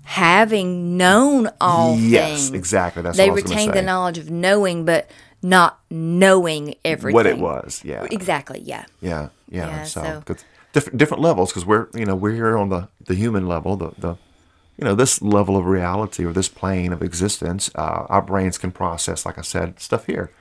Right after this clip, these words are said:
Speaker 2: That's a
Speaker 1: Yeah.
Speaker 2: whole different level of vibration and existence is that world. So I can see how tying into it, you can get that all-knowing, but
Speaker 1: Oh,
Speaker 2: trying
Speaker 1: yeah.
Speaker 2: to bring that back, you know, I can see where
Speaker 1: Oh,
Speaker 2: it could,
Speaker 1: yeah.
Speaker 2: could be an issue.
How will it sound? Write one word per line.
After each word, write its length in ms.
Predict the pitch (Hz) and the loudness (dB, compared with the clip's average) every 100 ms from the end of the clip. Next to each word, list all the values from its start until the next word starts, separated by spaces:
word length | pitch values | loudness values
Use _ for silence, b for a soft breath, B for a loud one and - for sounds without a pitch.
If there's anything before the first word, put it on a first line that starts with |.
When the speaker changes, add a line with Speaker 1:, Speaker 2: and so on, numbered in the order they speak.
| b b b _ | b b b _
Speaker 2:
That's 220 | - 311 | 4 4
a 40 | |
Speaker 1:
Yeah. 60 | - | 4
Speaker 2:
whole 220 | 123 127 | 4 4
different 240 | 113 117 110 | 0 -4 -2
level 200 | 113 104 | 0 2
of 60 | |
vibration 580 | 101 98 98 98 95 101 | 2 2 2 0 0 -4
and 200 | 98 87 | -4 -6
existence 580 | 80 - 101 - 85 78 | -6 0 0 0 -4 -4
is 140 | 82 | -4
that 200 | 85 90 | -2 -2
world. 300 | - 92 92 | 2 2 2
So 240 | - 85 87 b b b b b _ | 2 -2 -2 b b b b b _
I 100 | 117 | 0
can 100 | 110 | 0
see 220 | - 113 | 2 2
how 340 | 101 95 85 - | 4 4 4 -2
tying 340 | - 92 92 | -6 -4 0
into 420 | 92 101 98 95 92 | 0 0 0 2 2
it, 140 | 92 | 0
you 180 | 92 92 | -6 -8
can 300 | - - 90 | -8 -10 -8
get 180 | - - | -6 -2
that 160 | 92 | 0
all-knowing, 800 | 90 107 107 107 104 98 82 82 - _ _ _ - | 2 0 0 2 2 2 -2 -8 -16 _ _ _ -8
but 100 | 180 | -4
Speaker 1:
Oh, 140 | 208 | 2
Speaker 2:
trying 240 | 120 104 | 4 4
Speaker 1:
yeah. 40 | 92 | 0
Speaker 2:
to 40 | |
bring 300 | 87 104 98 | 0 0 0
that 280 | 92 85 - | 0 -2 -2
back, 480 | 82 95 60 50 - - | 0 0 0 -8 -18 -16
you 100 | 65 | -14
know, 240 | 53 - _ _ - | -14 -18 _ _ -14
I 100 | - | -12
can 100 | - | -10
see 160 | - | -10
where 160 | 82 240 | -4 -4
Speaker 1:
Oh, 20 | |
Speaker 2:
it 40 | |
could, 80 | 196 | -4
Speaker 1:
yeah. 280 | 175 208 - | -8 -12 -12
Speaker 2:
could 120 | - 80 | -10 -8
be 60 | |
an 80 | 78 | -6
issue. 400 | 85 - 73 73 | -6 -8 -12 -14